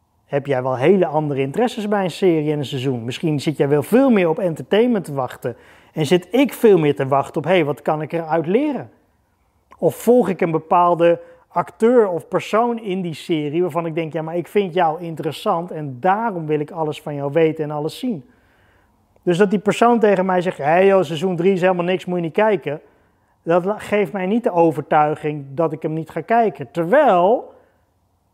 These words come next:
als je daar vatbaar voor bent, het wel zo kan zijn dat je denkt, "Ja, maar ja, die zei toen van, 'Het is niet interessant, dus ik heb het maar niet gekeken.'"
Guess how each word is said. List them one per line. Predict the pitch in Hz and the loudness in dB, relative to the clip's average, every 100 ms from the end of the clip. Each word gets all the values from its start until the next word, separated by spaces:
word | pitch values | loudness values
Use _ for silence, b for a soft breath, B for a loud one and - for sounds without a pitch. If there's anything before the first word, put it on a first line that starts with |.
| _ | _
als | - 170 - | -2 -2 0
je | |
daar | 151 | -4
vatbaar | 135 254 254 180 | 0 0 2 -2
voor | 147 123 | -2 -6
bent, | 120 123 175 | -6 -8 -10
het | - | -8
wel | 160 226 | 0 2
zo | 220 180 | 2 -2
kan | 170 | -4
zijn | 139 143 | -2 -4
dat | 135 | -4
je | 139 | -6
denkt, | 147 | -2
"Ja, | 165 175 170 | 2 2 2
maar | 151 | -2
ja, | 165 | -4
die | 156 160 | -4 -2
zei | 170 175 | -2 -2
toen | 180 | -4
van, | 170 | -4
'Het | 170 | -4
is | 180 180 | -4 -4
niet | 175 | -6
interessant, | 165 147 180 156 | -6 -2 -2 -2
dus | 139 | -8
ik | - | -4
heb | 143 | -4
het | 135 | -4
maar | 143 | -6
niet | 147 143 | -6 -6
gekeken.'" | - 147 180 180 131 | -10 -2 0 -2 -6